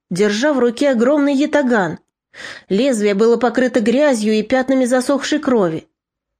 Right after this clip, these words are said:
Во сне Джахан молился, чтобы ятаган оказался слишком тяжелым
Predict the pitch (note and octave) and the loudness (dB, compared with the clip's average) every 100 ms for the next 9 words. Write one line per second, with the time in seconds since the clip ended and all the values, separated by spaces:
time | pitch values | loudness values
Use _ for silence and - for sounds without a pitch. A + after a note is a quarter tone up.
0 | _ - - F3 - C#4 A3 A3 G#3+ B3 | _ -8 -4 -2 -2 -2 0 -2 0 0
1 | A#3 A3 B3 C#4+ - G#3 - G#3 A#3+ A#3 | 0 0 0 -2 -2 -4 -2 0 0 0
2 | A#3+ A3+ C#4+ C4+ C4+ B3 C4 B3+ C4 - | 0 2 0 0 0 0 0 -2 -4 -2
3 | C4 - C#4+ C4+ D4+ C4+ C4+ F#3 E3 E3 | -4 -2 -4 0 -2 0 0 0 -2 -6